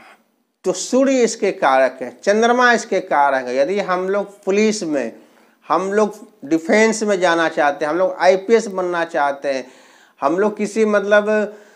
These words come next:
सिक्योरिटी सिस्टम में जाना चाहते हैं, उसके लिए हमारा मंगल को भी मजबूत होना चाहिए। वो भी देखिएगा दसवें घर में बैठ के वो भी दिग्बली है। तो हम यहाँ क्या देखते हैं? सूर्य, सूर्य मजबूत स्थिति में है,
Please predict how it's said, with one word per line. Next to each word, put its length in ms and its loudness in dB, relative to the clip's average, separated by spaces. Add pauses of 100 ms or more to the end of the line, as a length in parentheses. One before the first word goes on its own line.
(220)
सिक्योरिटी 480 2
सिस्टम 400 -2
में 160 2
जाना 300 2
चाहते 340 2
हैं, 60 2
उसके 260 2
लिए 140 6
हमारा 340 4
मंगल 460 4
को 140 0
भी 120 2
मजबूत 360 0
होना 160 -2
चाहिए। 200 -2
वो 240 2
भी 160 4
देखिएगा 480 0
दसवें 360 -4
घर 120 0
में 160 -4
बैठ 240 0
के 60 -4
वो 120 2
भी 120 -2
दिग्बली 440 -2
है। 200 -8 (1800)
तो 140 2
हम 220 4
यहाँ 220 6
क्या 240 6
देखते 400 0
हैं? 100 -2
सूर्य, 440 4 (680)
सूर्य 300 4
मजबूत 420 4
स्थिति 420 -2
में 140 2
है, 260 -4